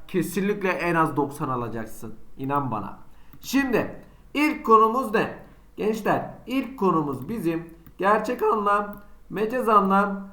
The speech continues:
ve nedir? Terim anlam. Tamam mı? Bizim ilk konumuz bu. Şimdi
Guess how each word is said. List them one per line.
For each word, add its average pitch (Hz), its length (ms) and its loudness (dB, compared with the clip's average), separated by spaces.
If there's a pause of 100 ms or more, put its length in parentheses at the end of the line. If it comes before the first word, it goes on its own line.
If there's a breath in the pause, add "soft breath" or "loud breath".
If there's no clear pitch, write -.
(160)
ve 180 440 -2
nedir? 202 540 -2 (1500)
Terim 160 300 0
anlam. 110 320 -6 (200)
Tamam 220 300 4
mı? - 120 -8 (320 loud breath)
Bizim 233 300 -4
ilk - 300 -6
konumuz 170 440 0
bu. - 180 -10 (380 soft breath)
Şimdi 254 520 -2